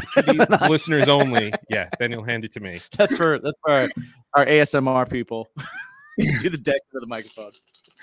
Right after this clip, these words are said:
Speaker 2: Mike, however, has a pretty good shuffle until he just dropped <laughs> everything
Speaker 1: Yeah,
Speaker 2: on the floor.
Speaker 1: yeah. Thank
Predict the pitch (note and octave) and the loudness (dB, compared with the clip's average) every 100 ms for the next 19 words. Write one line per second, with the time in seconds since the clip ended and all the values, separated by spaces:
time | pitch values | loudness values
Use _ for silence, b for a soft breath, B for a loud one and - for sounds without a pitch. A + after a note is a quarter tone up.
0 | b b _ _ _ F#3 A#3+ G3+ D#3 C3 | b b _ _ _ -2 2 6 6 6
1 | C#3 C3+ C#3 F3 D3+ B2+ E3 C#3 E2 - | 4 2 2 0 0 -2 -2 -4 -6 -20
2 | _ _ _ _ _ _ - C#3+ F3+ D#3 | _ _ _ _ _ _ -12 -4 -2 0
3 | D3 - C#3+ B2 - B3 - - C3+ C3 | -4 -6 -4 -4 -2 -2 -2 0 2 2
4 | A2+ - B2+ B2 B2+ A2+ - _ C#3 | 0 -4 -4 0 0 0 -8 _ -6